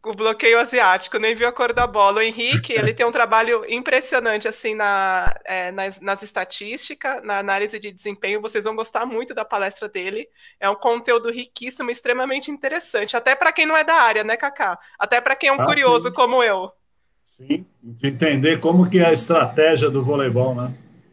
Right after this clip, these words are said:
Speaker 1: Exatamente. Então a gente faz o convite. Na próxima segunda a gente volta com mais uma edição do Mais Vôlei, por favor.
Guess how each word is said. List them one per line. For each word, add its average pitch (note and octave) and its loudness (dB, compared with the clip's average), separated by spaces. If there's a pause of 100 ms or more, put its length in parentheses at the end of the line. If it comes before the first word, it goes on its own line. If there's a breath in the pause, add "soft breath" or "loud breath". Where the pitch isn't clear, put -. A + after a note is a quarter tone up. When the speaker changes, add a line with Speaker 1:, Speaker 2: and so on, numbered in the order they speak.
(420)
Speaker 1:
Exatamente. G#3+ -2
Então A3+ 0
a A3+ 4
gente B3+ 0
faz B3+ 2
o B3+ -10
convite. B3 -4
Na B3 -2
próxima C4 0
segunda A#3 -2
a - -2
gente A3+ -10
volta G#3+ -2
com D#4 -10
mais B3 0
uma A3+ -2
edição G#3 -6
do G#3 -6
Mais G#3 -2
Vôlei, G#3 -4
por G#3 -8
favor. G#3+ -4